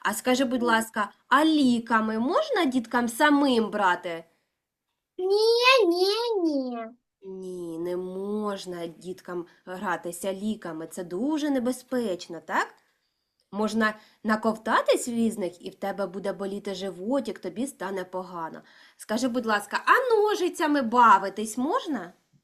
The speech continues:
Speaker 2: Ні, ні, ні.
Speaker 1: А що трапиться, якщо будеш бавитися ножицями?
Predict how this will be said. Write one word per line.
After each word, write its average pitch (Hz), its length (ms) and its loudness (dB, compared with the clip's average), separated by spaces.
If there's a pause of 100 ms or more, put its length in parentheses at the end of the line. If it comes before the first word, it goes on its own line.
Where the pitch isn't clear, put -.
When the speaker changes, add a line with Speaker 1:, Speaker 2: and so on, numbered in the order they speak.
(400)
Speaker 2:
Ні, 339 480 2
ні, 330 300 2 (260)
ні. 302 180 -2
Speaker 1:
А 240 120 4
що 285 240 0
трапиться, 233 500 2
якщо 220 280 -4
будеш 220 280 -4
бавитися 190 600 2
ножицями? 220 720 -10